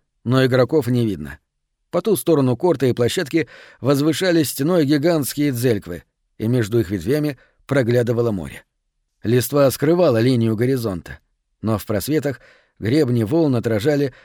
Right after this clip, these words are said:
ослепительные лучи летнего солнца. Прямо под окном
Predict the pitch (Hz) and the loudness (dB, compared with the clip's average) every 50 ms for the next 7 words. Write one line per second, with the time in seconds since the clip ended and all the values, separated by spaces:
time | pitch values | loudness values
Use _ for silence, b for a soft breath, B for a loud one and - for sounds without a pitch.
0 | b b b - 113 - - 107 104 - - 196 - - 147 147 135 127 123 120 | b b b -8 -6 -4 -2 -4 -4 -2 -4 -6 -4 -2 0 2 2 2 2 2
1 | 113 107 110 110 - - 151 127 107 110 113 92 98 101 98 98 - - 69 67 | 2 2 0 0 -2 0 0 0 2 0 0 -2 -4 -6 -6 -6 -8 -8 -12 -14
2 | 67 62 - - - - _ _ _ _ _ _ _ _ _ _ _ _ _ 113 | -14 -16 -16 -20 -20 -20 _ _ _ _ _ _ _ _ _ _ _ _ _ 0
3 | 123 131 131 123 117 104 - 104 101 98 - 123 147 160 143 | 0 2 2 2 0 0 -2 -4 -4 -2 -2 0 -2 -2 -2